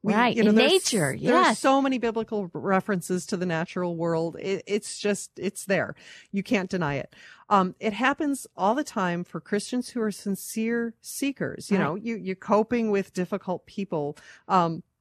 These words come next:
Speaker 1: by giving yourself internal reminders that this person should be tr-, treated well,
Speaker 2: Yeah.
Speaker 1: if only because he's made in the <laughs> image and likeness of God. They might be a very difficult person, but you need to remind yourself that.
Speaker 2: And I think the prayer,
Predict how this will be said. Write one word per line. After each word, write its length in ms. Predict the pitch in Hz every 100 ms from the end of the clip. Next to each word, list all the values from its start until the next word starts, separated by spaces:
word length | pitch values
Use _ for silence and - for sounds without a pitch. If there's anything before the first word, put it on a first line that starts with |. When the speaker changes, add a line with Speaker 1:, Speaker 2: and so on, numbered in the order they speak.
| _ _ _ _
Speaker 1:
by 180 | 202 220
giving 320 | 202 247 254
yourself 440 | 240 214 233 226
internal 340 | 240 - 240 233
reminders 560 | 226 214 220 233 156 -
that 120 | 160
this 160 | 180
person 400 | - 190 185 196
should 180 | 175 196
be 120 | 202
tr-, 200 | 190 - -
treated 340 | - 233 233
well, 280 | 196 175 180
Speaker 2:
Yeah. 220 | 190 220 214
Speaker 1:
if 200 | 240 269
only 320 | 311 403 480
because 440 | 403 381 359 339 320
he's 160 | 339
made 160 | 294 254
in 60 | 254
the 140 | 226
<laughs> 340 | 220 247 269 247
image 200 | 240 254
and 120 | 262
likeness 320 | 202 220 220
of 80 | 214
God. 180 | 214 190
They 140 | 247
might 240 | 247 262 -
be 100 | 285
a 60 |
very 240 | 254 247 254
difficult 440 | 254 247 247 226
person, 460 | - 247 226 202 165
but 220 | 240 233
you 80 | 220
need 180 | 202 196
to 100 | 208
remind 580 | 202 196 190 95 - -
yourself 480 | 175 170 160 143 -
that. 300 | 147 143 -
Speaker 2:
And 100 | 247
I 100 | 277
think 220 | 320 440 -
the 100 | 233
prayer, 800 | - 294 311 269 214 202 202